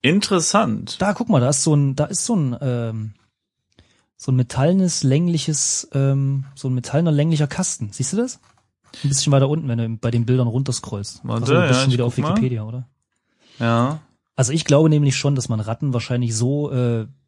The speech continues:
Speaker 2: wenn man sie schon
Speaker 1: Ach,
Speaker 2: vergiftet
Speaker 1: da,
Speaker 2: und
Speaker 1: ja.
Speaker 2: nicht nur rein fängt,
Speaker 1: Ja.
Speaker 2: wirklich, äh, so fängt, dass sie nicht irgendwie noch ein paar Kilometer laufen können, schätze ich.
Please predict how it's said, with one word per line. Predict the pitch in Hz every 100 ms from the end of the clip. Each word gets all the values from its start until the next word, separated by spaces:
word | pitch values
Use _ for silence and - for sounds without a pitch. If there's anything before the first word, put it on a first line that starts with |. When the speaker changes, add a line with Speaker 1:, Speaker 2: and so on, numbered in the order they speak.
| -
Speaker 2:
wenn | 123
man | 139 127
sie | 120
schon | - 123
Speaker 1:
Ach, |
Speaker 2:
vergiftet | 147 131 139 123
Speaker 1:
da, |
Speaker 2:
und | 110
Speaker 1:
ja. | 107
Speaker 2:
nicht | 110
nur | 131 113
rein | 117 120
fängt, | - 123 160 - - - - _ _ -
Speaker 1:
Ja. | 131 110
Speaker 2:
wirklich, | 127 - -
äh, | 147 117 - -
so | 147 113 139
fängt, | 143 - 139 135
dass | 120
sie | - 117
nicht | 120 - - 135
irgendwie | - 127 123 117
noch | 117 117 - -
ein | - 98 123
paar | - 117
Kilometer | - 117 120 104
laufen | 104 131 120
können, | 107 95 101
schätze | - - 95
ich. | -